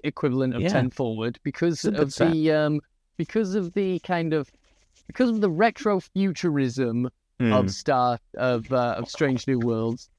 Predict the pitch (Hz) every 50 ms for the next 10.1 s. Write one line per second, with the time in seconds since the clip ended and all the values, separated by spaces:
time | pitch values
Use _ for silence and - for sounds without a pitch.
0 | _ _ _ _ _ _ _ - 127 151 151 143 139 139 147 143 135 135 131 131
1 | 135 135 123 - - - - - - - - - - - _ _ - - - -
2 | 139 143 147 - - - 202 202 185 - - - 165 151 151 147 139 123 139 131
3 | - 143 139 131 127 117 117 117 - _ _ _ _ _ - 143 151 - - -
4 | 175 180 214 220 214 214 190 196 175 - - 202 175 - - 190 185 - - -
5 | - 262 247 226 - - - 165 143 139 131 123 113 110 - _ _ _ _ _
6 | _ _ _ _ _ _ _ _ _ _ _ 139 139 135 123 214 240 262 262 254
7 | 254 254 254 247 - - 131 110 - - _ _ _ _ _ _ _ _ _ _
8 | _ - 156 190 185 151 - _ _ _ _ _ _ _ _ _ _ _ _ _
9 | _ 202 233 269 269 208 - - _ - 156 - - 156 120 104 - 143 175 208
10 | 214 -